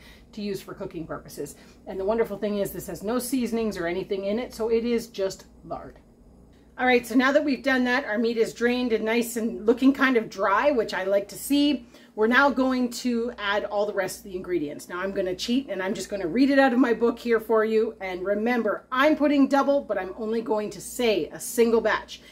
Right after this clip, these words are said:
And there's one thing we're going to visit at the end of this here. So starting with five pounds of ground lamb, beef, whatever you're using, I am using lamb. Two cups of chopped onions,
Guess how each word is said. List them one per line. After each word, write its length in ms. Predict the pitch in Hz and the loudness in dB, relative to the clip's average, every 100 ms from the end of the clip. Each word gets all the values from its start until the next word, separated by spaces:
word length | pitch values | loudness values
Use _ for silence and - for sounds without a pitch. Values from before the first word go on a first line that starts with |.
| - 214 | -12 -6
And 80 | |
there's 140 | 214 185 | -4 2
one 200 | 254 285 | 4 6
thing 160 | 311 | 4
we're 80 | 277 | 0
going 220 | 233 254 | 0 0
to 80 | 233 | 2
visit 260 | 220 220 196 | 2 2 -2
at 160 | 190 | -6
the 100 | 208 | -2
end 140 | 208 185 | -2 -2
of 80 | 151 | -4
this 240 | - - | -12 -14
here. 220 | 180 - - - - - - | -12 -14 -18 -20 -20 -20 -2
So 480 | - 269 247 262 - _ - | 4 6 6 2 -6 _ -18
starting 480 | - 294 302 320 | 2 6 6 4
with 180 | 254 226 - - | 0 -4 -10 -4
five 400 | 220 233 254 - | -2 0 -4 -10
pounds 520 | 220 214 214 220 226 - | -8 -6 -4 -6 -8 -10
of 300 | 185 185 175 - - | -6 -6 -8 -16 -14
ground 560 | 175 208 208 202 202 - | -4 0 0 -2 -4 -8
lamb, 580 | 175 185 190 190 302 - - - - _ _ _ _ _ - - - - | -6 -4 -2 0 -2 -2 -16 -20 -20 _ _ _ _ _ -20 -20 -16 -8
beef, 420 | 214 208 - - - - - | -8 -8 -14 -20 -20 -20 -14
whatever 360 | 180 190 190 202 | -2 2 4 2
you're 200 | 208 208 | 2 0
using, 560 | 208 226 226 233 233 - | 2 0 4 2 2 -2
I 140 | 180 | -2
am 120 | 214 214 | 0 0
using 320 | 202 190 190 | -4 -4 -4
lamb. 440 | 185 185 226 247 - _ _ _ - _ - - - - - _ | -4 -2 -4 -4 -12 _ _ _ -20 _ -20 -20 -20 -20 -20 _
Two 220 | - 370 | 0 2
cups 400 | - 285 - - | 4 2 2 -4
of 180 | - - | -10 -8
chopped 320 | - 233 226 | -4 -2 -2
onions, 640 | 226 226 240 330 330 - | -2 2 2 2 0 -8